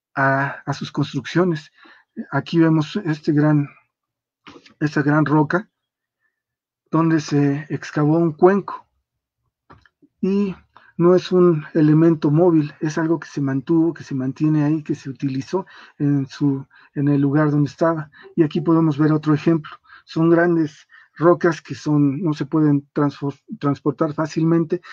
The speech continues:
y, y se adecuaron para este uso. Se dejan como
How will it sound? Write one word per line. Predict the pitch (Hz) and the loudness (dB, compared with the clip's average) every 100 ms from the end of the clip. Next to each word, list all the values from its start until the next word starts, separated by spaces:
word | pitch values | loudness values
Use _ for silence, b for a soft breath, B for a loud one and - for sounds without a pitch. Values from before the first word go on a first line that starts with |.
| B - | B -2
y, | 160 160 | 0 0
y | 156 | -2
se | - | -2
adecuaron | 139 139 - 160 165 156 143 b b | 0 0 0 2 2 2 -4 b b
para | 143 143 | -4 -2
este | 143 - 147 | -2 2 2
uso. | 147 - - b b | 2 -4 -20 b b
Se | - 151 | -2 2
dejan | 165 151 175 151 | 2 2 -2 -2
como | - 143 143 139 | -2 0 0 -2